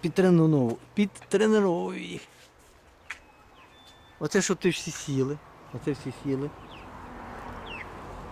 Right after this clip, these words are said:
А це які затрималися хоч трішки. А ось є ще два. А де це вони взялися? Ось є ще, ще два ось. А я щось і не бачив.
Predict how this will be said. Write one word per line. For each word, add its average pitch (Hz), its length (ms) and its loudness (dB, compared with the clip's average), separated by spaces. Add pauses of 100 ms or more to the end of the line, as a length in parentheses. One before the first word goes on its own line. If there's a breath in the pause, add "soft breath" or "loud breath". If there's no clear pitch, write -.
(500)
А 127 80 -2
це 175 140 2
які 175 200 2
затрималися 123 760 -2
хоч 127 100 -4
трішки. 131 440 -10 (840)
А 202 100 2
ось 185 220 6
є 151 60 4
ще 147 160 -2
два. 123 240 -4 (1300)
А 175 100 -2
де 170 120 2
це - 120 -4
вони 147 120 2
взялися? 131 500 -2 (1600)
Ось 165 240 4
є 156 60 4
ще, 143 220 0
ще - 280 -6
два 131 240 -2
ось. 123 320 -6 (1300)
А 170 100 2
я 185 100 4
щось 196 220 0
і 185 60 6
не 185 120 6
бачив. 180 360 -2